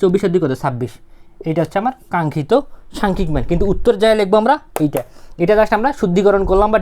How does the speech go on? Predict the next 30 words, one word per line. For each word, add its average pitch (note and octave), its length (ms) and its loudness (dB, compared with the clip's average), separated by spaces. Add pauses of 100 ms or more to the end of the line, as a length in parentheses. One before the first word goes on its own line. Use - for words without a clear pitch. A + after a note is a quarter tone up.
দেখলাম F3+ 240 2
যে D3 100 2
এটা F3 140 0
টোয়েন্টি F3+ 240 0
সিক্স D#3 200 0
কিনা। A#2 160 -4 (280)
অ্যান্সারে F3 360 0
যা B3+ 140 4
মাইনাস F3 240 2
টোয়েন্টি E3+ 200 2
সিক্স D#3 180 -2
যা A3 60 2 (200)
লিখে C3+ 200 -4
দেবেন। A2+ 160 -8 (640)
And F3 140 -2
আপনি A3 180 0
যদি A#3+ 180 2
এই G#3 100 0
পর্যন্ত A3+ 200 2 (100)
রাখেন, A3 220 0
তারপর G3 260 2
আপনি A3 100 0 (380)
মানে F3 180 0
কাটবে F#3+ 340 0
না, G#3 40 0 (400)
দুই G#3 140 4
মার্ক G3+ 160 -4
কম E3+ 160 0
দিতে C3 180 0
পারে A2 140 -4